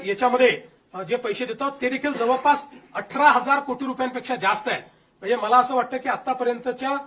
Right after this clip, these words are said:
अ, इतिहासात सर्वात जास्त पैसे हे क्रॉप कॉम्पेन्सेशनला देण्याचा प्रयत्न, अ, या ठिकाणी आपल्या सरकारच्या माध्यमातून आम्ही केलेला आहे. आम्ही तिघांनी बसून याच्यावर खूप विचार केला आणि हा निर्णय केला की चार खर्च कमी करावे लागले तरी देखील आपण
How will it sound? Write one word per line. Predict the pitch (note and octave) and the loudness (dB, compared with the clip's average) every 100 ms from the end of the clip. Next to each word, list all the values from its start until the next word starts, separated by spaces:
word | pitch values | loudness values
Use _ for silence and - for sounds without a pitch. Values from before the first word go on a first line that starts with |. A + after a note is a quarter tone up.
| - _ - | -14 _ -8
अ, | G3 - - | -6 -6 -10
इतिहासात | B3 A#3+ B3+ C4 | -2 -2 -2 -6
सर्वात | B3 B3+ C4 | -4 -4 0
जास्त | B3 B3+ C4+ | 0 0 0
पैसे | B3 A#3+ A#3 - - _ G#3 | -2 0 -4 -4 -18 _ -8
हे | |
क्रॉप | B3 A#3 B3 | -4 0 0
कॉम्पेन्सेशनला | B3 A3+ A#3+ A#3+ B3+ A#3 B3+ - | -2 -6 -6 -6 -6 0 0 0
देण्याचा | G#3 A3+ B3+ | -4 -2 -2
प्रयत्न, | A#3+ C#4+ C#4+ A#3 - - _ - | 4 4 4 -4 -6 -18 _ -12
अ, | G3 G#3 | -6 -2
या | A3 | 0
ठिकाणी | A#3 A3+ A#3 C#4+ D4+ _ _ | -2 -2 -2 -2 -6 _ _
आपल्या | F#3 F#3+ A#3+ B3 B3+ | -8 -2 4 4 4
सरकारच्या | G#3 - A3+ - A#3 | -2 -4 -6 -2 -2
माध्यमातून | F3+ F#3+ G#3+ G#3+ A#3+ | -2 -2 -6 -4 -6
आम्ही | B3 G3 A3+ | -4 -6 -6
केलेला | F#3 G3 G3 | -6 -2 -2
आहे. | - F#3 - _ _ _ E3 | 0 -4 -8 _ _ _ -10
आम्ही | G3 | -8
तिघांनी | B3 A3+ A3 B3+ D4 | -6 0 0 2 0
बसून | A#3+ C4 C#4 | -2 0 -2
याच्यावर | C4+ A3 B3+ B3 C4 - | 0 -2 0 0 0 -2
खूप | C#4 C#4+ C4+ | -6 -4 -6
विचार | G3+ B3+ C4 | -4 0 0
केला | B3+ B3+ E3+ - - _ - | 2 4 4 0 -14 _ -10
आणि | A3 | 0
हा | A#3+ C4 | 2 2
निर्णय | A#3 C4 | 0 -4
केला | B3+ B3+ | -4 -6
की | C4+ C#4 | -6 -8
चार | B3+ A#3+ B3 | -2 -2 -2
खर्च | A3+ | -8
कमी | C#4 C4 A#3+ C#4+ | -8 -8 -6 -2
करावे | C#4 C4 B3+ | 2 4 4
लागले | A#3+ G#3+ D3+ _ _ - | 4 0 -4 _ _ -8
तरी | A3 | -6
देखील | B3+ B3+ C#4 | -4 -2 0
आपण | A3+ C4 C4 | 2 2 0